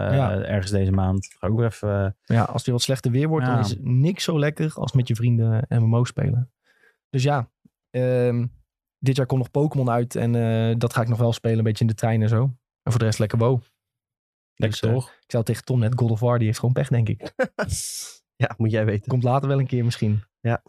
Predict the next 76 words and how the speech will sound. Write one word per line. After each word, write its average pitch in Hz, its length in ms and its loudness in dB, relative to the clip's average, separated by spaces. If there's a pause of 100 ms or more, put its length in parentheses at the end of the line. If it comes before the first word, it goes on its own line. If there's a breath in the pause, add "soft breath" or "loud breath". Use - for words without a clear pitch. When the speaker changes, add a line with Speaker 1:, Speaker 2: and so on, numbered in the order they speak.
(260)
Speaker 1:
Ja, 101 160 0
nou 104 80 2
ja, 104 160 2
weet 104 200 0
je, 131 60 -2
je 127 60 2
hoeft 202 240 -2
ook 151 80 0
niet 117 140 2
te 101 80 -2
spelen. 95 420 0
Dat 120 100 -6
is 151 60 -2
Speaker 2:
Nee, 180 100 4
Speaker 1:
het 190 80 2
Speaker 2:
maar 160 120 2
ik 151 40 0
Speaker 1:
mooie, 131 140 0
Speaker 2:
heb 165 60 -4
ook 170 60 0
Speaker 1:
ja. 104 60 -6
Speaker 2:
gewoon, 156 160 0
ja, 127 120 2
ik - 180 -8
ga 117 100 0
ook 120 100 -2
niet 123 160 0
tegen 120 260 0
mijn 120 100 4
zin 120 160 2
in 127 140 2
dan, 110 220 2
eh, 110 60 2
dat 110 140 2
spelen. 98 300 0
Ik 123 60 -4
heb 127 100 -2
gewoon 113 180 0
zin 113 140 2
om 104 60 2
dit, 123 200 0
eh, 143 200 0
nu 139 160 2
te 135 100 -4
doen. 135 80 2
Speaker 1:
Dat 113 100 2
zou 120 120 0
ook 104 60 -8
zonde 113 260 2
zijn, 101 200 2
want 95 100 0
dan 101 100 0
heb 104 80 0
je 113 60 0
waarschijnlijk, 110 360 0
dan 110 80 0
heb 110 80 -4
je 110 60 0
een 104 60 2
hele 127 120 2
mooie 113 280 0
game. 107 320 0
En 104 80 -2
als 107 100 -2
je 120 80 -2
dan 117 120 0
denkt 117 160 0
van, 117 80 -2
ja, 123 80 2
maar 107 80 0
ik 98 60 -2
wil 107 100 0
liever 113 200 0
WoW 113 200 0
spelen 123 380 0
nu, 123 60 0